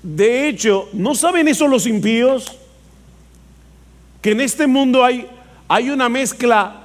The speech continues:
de manso con cimarrones, como decimos en República Dominicana. ¿Acaso se necesita una revelación divina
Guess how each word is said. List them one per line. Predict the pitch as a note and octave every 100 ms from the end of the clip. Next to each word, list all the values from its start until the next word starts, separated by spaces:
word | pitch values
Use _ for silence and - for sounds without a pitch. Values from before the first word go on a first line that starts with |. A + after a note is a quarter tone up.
| - -
de | F#3+ G#3
manso | G#3 C#4 A#3 C#4 G#3
con | B3 G#3+
cimarrones, | B3 A3+ G3 G#3 A#3+ B3+ A#3+
como | G#3+ G3
decimos | F#3 D#3 G#3+ A3 F3+
en | F3+
República | D#3+ F#3 F#3+ F3
Dominicana. | E3 D#3 D3+ D3 D3 F#3 - - - - - - - - - - - - - - -
¿Acaso | F#3 G3 - C#4 C#4+ - D#4 - - - - -
se | - B3
necesita | A#3 A#3+ A#3 G#3 - D4 C#4+ D4
una | D4
revelación | - A#3+ A#3 A#3 A3+ F3+ G#3 B3 C#4+
divina | B3+ A#3+ A#3 B3+ C#4 D4 C#4+